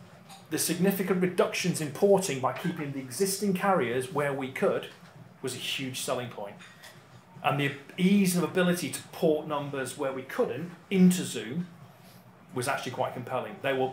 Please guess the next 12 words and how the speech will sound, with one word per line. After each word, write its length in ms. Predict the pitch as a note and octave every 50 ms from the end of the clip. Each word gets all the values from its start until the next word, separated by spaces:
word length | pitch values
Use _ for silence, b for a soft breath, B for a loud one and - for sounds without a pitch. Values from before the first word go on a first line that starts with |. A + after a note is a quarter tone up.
| - -
pretty 400 | - - F#3 F#3+ F3+ F#3 - D3
experienced 580 | - - - - E3+ D3+ C#3+ C#3 C3+ C3+ -
at 220 | C3 B2+ - - B2
it, 100 | - - -
and 320 | C3 B2 B2 B2+ B2 A#2+ - - -
the 60 | C3+
experience 420 | C3+ - - - E3+ E3+ D#3+ - -
that 100 | - D3
we've 120 | C#3 C3+ -
had 220 | - E3+ E3 -
with 100 | A2+ G#2+
them 100 | G#2 B2+